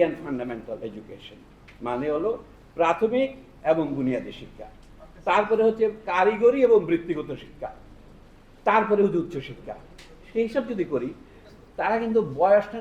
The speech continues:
নির্ধারণ করে দেয়নি, অর্থাৎ কয় বছর পর্যন্ত শিক্ষাকে বুনিয়াদী বলবো। কিন্তু সারা পৃথিবীতে একটা ইতিহাস আছে, মানে বাস্তব জ্ঞান আমাদের আছে সব দেশেই, যেটাকে আমরা এখন বলি ইন্টারমিডিয়েট বা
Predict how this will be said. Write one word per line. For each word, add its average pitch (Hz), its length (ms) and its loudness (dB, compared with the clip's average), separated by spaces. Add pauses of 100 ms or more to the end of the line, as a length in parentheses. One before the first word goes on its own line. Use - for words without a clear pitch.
নির্ধারণ 160 360 -2
করে 147 180 -2
দেয়নি, 117 260 2 (680)
অর্থাৎ 190 200 -2 (100)
কয় 175 240 6
বছর 233 240 0
পর্যন্ত 226 320 -4
শিক্ষাকে 180 320 -6 (100)
বুনিয়াদী 135 420 -2
বলবো। 113 180 -8 (100)
কিন্তু 185 240 -6
সারা 208 280 -2
পৃথিবীতে 220 460 -4 (280)
একটা 196 240 -6 (1120)
ইতিহাস 214 340 0 (120)
আছে, 175 200 -2
মানে 175 140 2 (140)
বাস্তব 247 460 4 (220)
জ্ঞান 165 300 0
আমাদের 151 240 -4 (100)
আছে - 240 2 (800)
সব 247 220 4 (180)
দেশেই, 156 340 -2 (560)
যেটাকে 151 260 0 (100)
আমরা 143 220 0
এখন 147 160 -4 (120)
বলি 120 180 -8 (800)
ইন্টারমিডিয়েট 135 640 0 (280)
বা 135 60 -2